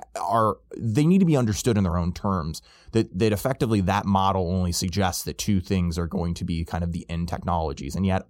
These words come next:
and yet when we look at what's happening in rural areas, we look what's happening internationally, there's, there's a far wider multiplicity of strategies. They, they include D S L, which this, which this model, the original model, the F C C model, did not include.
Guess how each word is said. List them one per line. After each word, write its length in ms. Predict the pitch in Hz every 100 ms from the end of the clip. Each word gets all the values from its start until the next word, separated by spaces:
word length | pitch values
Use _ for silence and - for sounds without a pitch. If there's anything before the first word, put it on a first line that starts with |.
| -
and 160 | - 101
yet 140 | 101
when 140 | 92 113
we 100 | 117
look 340 | 110 127 139
at 60 | 113
what's 140 | 104
happening 340 | - 95 98 95
in 100 | 95
rural 280 | 113 107
areas, 440 | 98 92 90 90 - - - - -
we 80 |
look 180 | 120 180
what's 180 | 143 -
happening 340 | 107 101 101
internationally, 720 | 95 90 90 92 - 95 90 90
there's, 260 | 113 95 -
there's 240 | 123 110
a 100 | 104 90 -
far 460 | - 135 135 123
wider 500 | 107 98 95 98 98
multiplicity 640 | 90 87 87 - 92 - 92
of 80 | -
strategies. 640 | - 80 76 73 71 80
They, 180 | 90 98
they 200 | 85 107
include 340 | 104 - 135
D 140 | 101 110
S 160 | -
L, 180 | 87 92
which 200 | 98 -
this, 260 | 92 - - _ - -
which 320 | 107 104 - 95
this 240 | 95 107
model, 480 | 117 104 95 95 95
the 220 | 90 92
original 340 | 92 113 104 92
model, 280 | 87 85 87
the 100 | 90
F 80 |
C 100 | -
C 160 | 98 104
model, 300 | 98 90 85
did 180 | 82 104
not 180 | 90 82
include. 440 | - 67 67 -